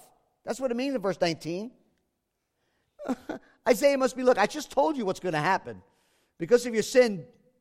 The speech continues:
death is coming. But okay, you wanna taunt the living God, expect discipline." They're in a state of denial. They're in a state of defiance as they taunt God. It's blasphemous.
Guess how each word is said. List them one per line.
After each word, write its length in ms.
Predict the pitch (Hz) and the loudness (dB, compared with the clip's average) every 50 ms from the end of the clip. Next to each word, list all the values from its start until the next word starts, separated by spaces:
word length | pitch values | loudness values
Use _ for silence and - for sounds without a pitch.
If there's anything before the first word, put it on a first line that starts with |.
| _ _ | _ _
death 220 | - 226 262 262 | 4 4 4 4
is 100 | 247 202 | 0 -8
coming. 440 | - - 202 240 202 151 120 104 92 - _ _ _ _ _ _ _ _ _ _ | -6 0 0 0 0 0 -6 -12 -16 -20 _ _ _ _ _ _ _ _ _ _
But 140 | - 165 170 | -4 0 6
okay, 360 | 190 185 180 - 269 214 196 | 6 6 8 8 6 6 6
you 140 | 196 214 247 | 6 2 0
wanna 220 | 262 269 262 240 226 | 2 2 2 2 0
taunt 400 | - - - 240 240 233 226 240 | -2 -4 -2 0 0 0 0 -2
the 100 | 214 202 | -2 2
living 300 | 208 214 180 190 185 175 | 2 2 2 2 2 4
God, 380 | 226 233 202 160 151 156 139 - - _ _ _ _ _ _ _ _ _ _ - | 4 6 6 6 4 2 -2 -6 -16 _ _ _ _ _ _ _ _ _ _ -2
expect 600 | 170 - - - - 220 202 185 - - - - _ _ _ _ _ _ _ _ _ _ _ _ _ _ _ _ _ _ | -2 -2 -2 2 4 6 6 6 4 -2 -14 -20 _ _ _ _ _ _ _ _ _ _ _ _ _ _ _ _ _ _
discipline." 560 | - 196 190 - - - - 131 123 107 98 - _ _ _ _ _ _ _ _ _ _ _ _ | 0 0 0 0 -6 -12 -12 -12 -14 -14 -14 -18 _ _ _ _ _ _ _ _ _ _ _ _
They're 120 | - 269 | -4 -2
in 60 | 294 277 | -2 -2
a 20 | |
state 300 | - - 262 240 240 226 | 2 6 6 6 6 6
of 60 | 202 | 2
denial. 440 | 165 226 208 226 240 254 208 131 98 - - _ _ _ _ _ _ _ - | 0 2 2 4 2 2 2 0 -4 -10 -18 _ _ _ _ _ _ _ -2
They're 80 | 208 | 0
in 40 | 220 | 0
a 20 | |
state 280 | - - - 226 233 233 | 0 2 4 4 4 4
of 80 | 208 147 | 2 0
defiance 840 | 196 - - - 208 240 277 220 151 123 110 - - - - - _ _ _ _ _ _ _ _ _ _ | -2 -2 0 2 2 4 2 2 -2 -4 -8 -12 -14 -14 -14 -16 _ _ _ _ _ _ _ _ _ _
as 140 | - 170 170 | -6 -4 -2
they 100 | - 190 | 0 -2
taunt 380 | 175 185 - - 208 196 175 - - _ _ _ _ _ _ _ _ _ _ _ _ _ _ _ _ | -2 -2 -4 -2 -2 -2 -2 -4 -10 _ _ _ _ _ _ _ _ _ _ _ _ _ _ _ _
God. 340 | - 175 170 160 143 123 131 | 4 4 6 6 6 4 0
It's 80 | 165 180 | -4 -6
blasphemous. 960 | - - 214 277 302 - - - 247 196 147 110 98 - - - - - - | -8 -2 0 0 0 0 -2 -6 -8 -8 -8 -8 -10 -12 -12 -14 -14 -16 -20